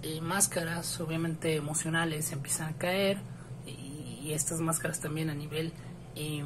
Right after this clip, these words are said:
de comportamiento, a nivel de pensamiento, se empiezan a caer, y, y muchas veces, eh, a consecuencia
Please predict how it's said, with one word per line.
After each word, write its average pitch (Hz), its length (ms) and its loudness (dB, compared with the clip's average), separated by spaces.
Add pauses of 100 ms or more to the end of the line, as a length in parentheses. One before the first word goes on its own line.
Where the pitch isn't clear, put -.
(540)
de 156 60 -8
comportamiento, 160 840 0
a - 20 0
nivel 147 240 -4
de - 80 -4
pensamiento, 165 880 0 (560)
se - 100 0
empiezan 165 300 4
a 175 80 2
caer, 175 300 6
y, 180 240 0
y - 20 -2
muchas 185 420 2
veces, 202 580 6
eh, 151 540 2
a 147 140 -2
consecuencia 185 840 4